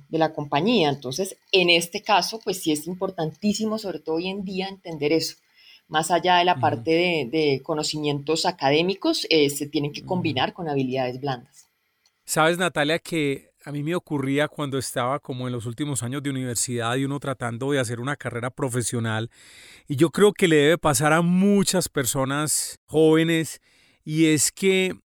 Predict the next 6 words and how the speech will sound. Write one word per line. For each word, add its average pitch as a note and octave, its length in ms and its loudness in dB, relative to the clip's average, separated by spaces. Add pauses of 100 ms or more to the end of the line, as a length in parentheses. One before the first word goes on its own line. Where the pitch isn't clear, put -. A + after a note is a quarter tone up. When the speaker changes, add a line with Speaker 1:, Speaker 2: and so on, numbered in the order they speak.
Speaker 2:
tratan F3 420 2
como D#3 560 -2
de C#3+ 240 -2
atesorar C#3 1040 0 (380)
conocimiento, D#3 1500 2
diplomas, D3+ 1400 2